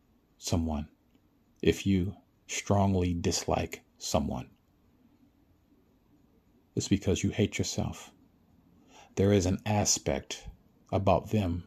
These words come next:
that you dislike about yourself. You don't like them, you don't like yourself. You hate them, you hate yourself. And why do you hate yourself?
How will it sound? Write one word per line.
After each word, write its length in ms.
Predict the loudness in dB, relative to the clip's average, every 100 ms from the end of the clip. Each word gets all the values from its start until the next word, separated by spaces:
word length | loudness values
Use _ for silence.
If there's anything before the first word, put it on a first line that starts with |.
| _ _ _ -6
that 220 | -2 0
you 80 | 0
dislike 420 | -2 -2 -2 -2
about 300 | -4 -4 -4
yourself. 580 | -4 -2 -2 -4 -14 -20 _ _ _ _ _ _ _ _ _ _ _
You 120 | 0
don't 160 | 2 2
like 240 | 0 0
them, 260 | 2 4 4
you 120 | 4
don't 160 | 4 4
like 200 | 0 0
yourself. 520 | -2 2 2 0 -2
You 160 | 0 2
hate 480 | 6 8 6 2 -2
them, 240 | 0 2 0
you 140 | -2
hate 420 | -4 -2 -2 -2 -4
yourself. 580 | -4 -4 -4 -8 -10 -18 _ _ _ _ _ _ _
And 140 | -2 2
why 180 | 2
do 80 | 4
you 100 | 4
hate 260 | 4 0 0
yourself? 440 | -4 -6 -8 -12